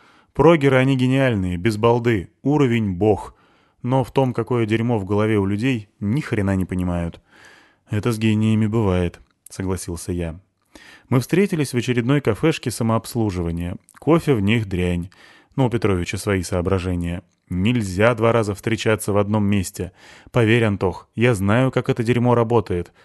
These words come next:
А в этой ещё и камера сломана. Они такие: "Мы щас выкатим релиз охуительного продукта. Новая ось, лёгкая, небагованная и притом бесплатная. Без того многослойного говна, которое накопилось в старых.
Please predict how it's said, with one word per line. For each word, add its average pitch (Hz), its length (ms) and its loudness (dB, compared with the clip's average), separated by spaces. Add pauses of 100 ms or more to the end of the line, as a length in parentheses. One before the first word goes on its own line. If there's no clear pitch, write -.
(260)
А 123 140 2
в 95 120 2
этой 160 240 0
ещё 85 320 -6
и 85 80 -2
камера 147 360 2
сломана. 123 580 -2 (880)
Они 160 220 4
такие: 151 460 2 (180)
"Мы 165 300 2
щас 147 460 0
выкатим 160 460 0
релиз 151 440 2
охуительного 175 800 2
продукта. 120 680 -2
Новая 170 600 4
ось, 107 360 -2 (100)
лёгкая, 131 540 2
небагованная 113 800 0
и 151 180 -4
притом 143 400 0
бесплатная. 151 800 0 (360)
Без 135 220 2
того 143 300 2
многослойного 147 760 0
говна, 123 400 2
которое 143 320 0
накопилось 139 540 0
в - 80 -14
старых. 147 480 -2